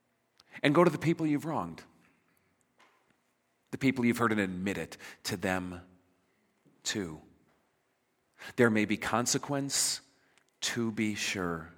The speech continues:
But it's the only way to release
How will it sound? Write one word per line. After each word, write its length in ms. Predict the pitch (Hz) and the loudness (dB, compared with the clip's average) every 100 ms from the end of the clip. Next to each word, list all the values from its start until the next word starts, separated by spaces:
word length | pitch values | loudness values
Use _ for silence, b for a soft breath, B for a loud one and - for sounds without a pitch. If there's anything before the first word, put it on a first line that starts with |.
| _ _ _ _ _ _ _ _ _ _ _ _ _ _ _ _ _ _ _ _ _ _ _ _ _ _ _ _ b | _ _ _ _ _ _ _ _ _ _ _ _ _ _ _ _ _ _ _ _ _ _ _ _ _ _ _ _ b
But 100 | 131 | 0
it's 140 | 120 - | 2 2
the 120 | 120 131 | 0 2
only 320 | 131 120 110 | 2 2 2
way 380 | 104 117 107 98 | 2 2 2 0
to 200 | - 104 | -2 -2
release 840 | 104 104 113 101 - - - | 0 0 0 0 0 0 -2